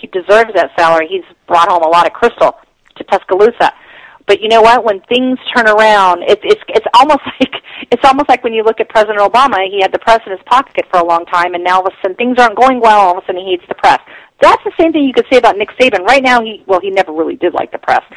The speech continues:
But he's now looking at the media like a little bit more of an, you know, uh, they're not as friendly as they used to be because Alabama clearly does not look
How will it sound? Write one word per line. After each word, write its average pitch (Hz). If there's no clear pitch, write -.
But 247
he's 294
now 285
looking 247
at 233
the 202
media 214
like 185
a 196
little 202
bit 196
more 180
of 165
an, -
you 139
know, 170
uh, -
they're 214
not 208
as 190
friendly 185
as 180
they 185
used 165
to -
be 165
because 190
Alabama 220
clearly 202
does 180
not 175
look 170